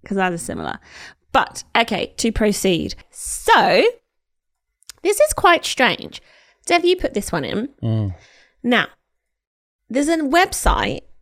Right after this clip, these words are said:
Speaker 1: and this website is called This Person Does Not Exist.
Speaker 2: Hmm.
Speaker 1: If you type that in to your web browser, feel free to do it now,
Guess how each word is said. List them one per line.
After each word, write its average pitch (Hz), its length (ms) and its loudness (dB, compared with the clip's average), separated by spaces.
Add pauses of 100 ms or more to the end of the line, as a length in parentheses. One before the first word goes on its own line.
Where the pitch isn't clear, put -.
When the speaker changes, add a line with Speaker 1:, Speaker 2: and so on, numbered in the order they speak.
(220)
Speaker 1:
and 247 160 4
this 302 180 -2
website 262 540 0
is 185 160 -6
called 202 600 -4 (520)
This 220 340 2
Person 202 500 0
Does 190 260 0
Not 165 320 -4
Exist. 180 840 -4 (1500)
Speaker 2:
Hmm. 185 60 6
Speaker 1:
If - 240 2
you 539 180 2
type - 340 2
that 302 220 0
in 262 540 -4
to 247 100 -4
your 240 120 2
web 190 200 0
browser, 175 380 -4
feel 180 200 -6
free - 200 -10
to - 100 -12
do 156 100 -6
it - 120 -12
now, 220 300 -6